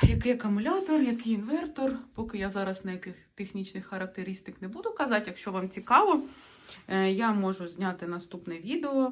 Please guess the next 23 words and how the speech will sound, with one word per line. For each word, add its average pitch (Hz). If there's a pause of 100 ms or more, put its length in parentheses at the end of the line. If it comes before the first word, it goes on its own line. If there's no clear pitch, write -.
(540)
і 208
потім 202
це 170
все 175
детальніше 185
вам 180
розказати. - (460)
Ну, 277 (600)
поки 240
що 185
мене 175
все 175
влаштовує. 175 (800)
Е, 190
я 214
дуже 196
рада, 185 (540)
що -
ми 185
це 190
поставили, 220 (100)
ці 202
панельки. 233